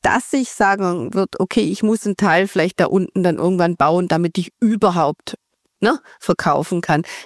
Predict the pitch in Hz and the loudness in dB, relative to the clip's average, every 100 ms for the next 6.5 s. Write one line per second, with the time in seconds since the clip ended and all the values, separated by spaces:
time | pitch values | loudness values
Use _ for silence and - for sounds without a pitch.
0 | _ 175 185 - 170 170 - - 165 170 | _ 0 2 2 2 2 0 -2 0 0
1 | 165 - 135 156 - 202 190 185 - - | 0 0 0 -2 0 0 0 -2 -8 -20
2 | _ - 185 - 160 190 170 - 240 226 | _ -6 -4 -2 -2 -2 -2 0 0 0
3 | - 180 - 110 151 - 143 160 151 - | 0 0 0 -2 -2 -2 -2 0 -2 -6
4 | - - - 190 185 - 147 214 214 - | -20 -10 -2 0 0 0 2 2 2 0
5 | 185 185 190 156 175 160 143 175 175 185 | 0 2 0 0 -2 0 2 0 -2 -4
6 | - - 165 185 | -2 -2 -2 -2